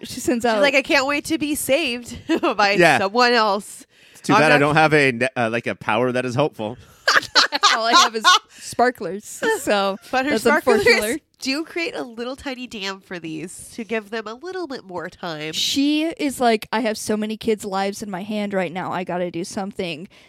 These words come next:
Speaker 1: Sends out a couple sparklers and, um, builds a half dam.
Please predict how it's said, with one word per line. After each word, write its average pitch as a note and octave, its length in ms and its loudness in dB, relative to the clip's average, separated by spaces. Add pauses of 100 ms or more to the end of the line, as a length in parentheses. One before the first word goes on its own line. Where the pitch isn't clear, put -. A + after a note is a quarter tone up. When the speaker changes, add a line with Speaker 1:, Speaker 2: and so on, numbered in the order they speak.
(280)
Speaker 1:
Sends B3 260 2
out A#3+ 260 4 (200)
a A#3+ 80 0
couple A#3 380 0
sparklers F#3 840 -4 (480)
and, G3+ 320 0
um, F#3+ 320 -2
builds B3+ 320 4
a C4+ 160 -2
half B3+ 380 -4
dam. E4 440 -2